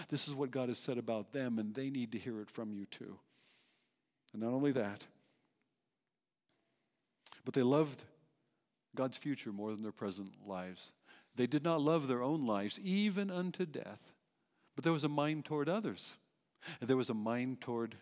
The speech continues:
God's future. "Loving God's future," I said, more than the broken present. Satan is example of the selfish life, the not content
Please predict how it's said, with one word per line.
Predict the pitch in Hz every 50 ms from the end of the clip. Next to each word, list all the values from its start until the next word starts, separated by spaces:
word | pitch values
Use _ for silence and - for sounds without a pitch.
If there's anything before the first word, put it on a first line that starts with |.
| -
God's | 101 107 104 101 98 95 - - - - _ _ _ _
future. | - 107 95 - - - 101 101 107 - _ _ _ _ _ _ _ - - -
"Loving | 135 143 165 165 180 185 175
God's | 170 170 170 156 -
future," | - - 165 151 - - 135 120
I | 113 107
said, | - - 127 110 110 110 - - - _ _ _ _ _ _ _ _ _ _ _ _ _
more | 110 113 123 131 139
than | 131 143 143
the | 139 113
broken | 117 120 120 - - 120 120
present. | - 123 98 95 87 95 87 - - - _ _ _ _ _ _ _ _ _ _ _ _ _ _ _ _ _ _ _ _ - - -
Satan | - - - 185 214 214 202 185
is | 165 135 123
example | 139 123 107 120 127 131 135 131 139 131 123 120
of | 117 110 107
the | 117 113 113 110 110 - - _ _ _ _ _ _ _
selfish | - - - - 160 151 143 - - 110 - -
life, | 113 104 90 87 90 90 - -
the | 113 120 131 135 127 131 - - 127
not | 127 127 131 135 143 147 165 180 165 - - - - - -
content | - 156 143 131 - - - - 160 151 139 127 - -